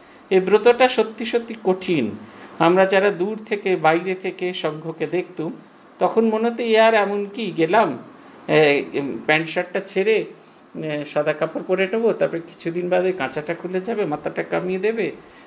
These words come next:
বেশ ঘুরে ঘুরে বেড়াবো, তারপর training সেন্টারে আসবো, তারপর ব্রহ্মচর্য হবে, তারপর সন্ন্যাস হবে।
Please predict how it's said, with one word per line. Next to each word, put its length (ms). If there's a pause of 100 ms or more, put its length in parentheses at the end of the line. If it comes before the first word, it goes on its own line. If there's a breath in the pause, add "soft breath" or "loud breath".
(100)
বেশ 220
ঘুরে 200
ঘুরে 180
বেড়াবো, 400
তারপর 240
training 320
সেন্টারে 440
আসবো, 500
তারপর 160
ব্রহ্মচর্য 640
হবে, 240
তারপর 220
সন্ন্যাস 460
হবে। 200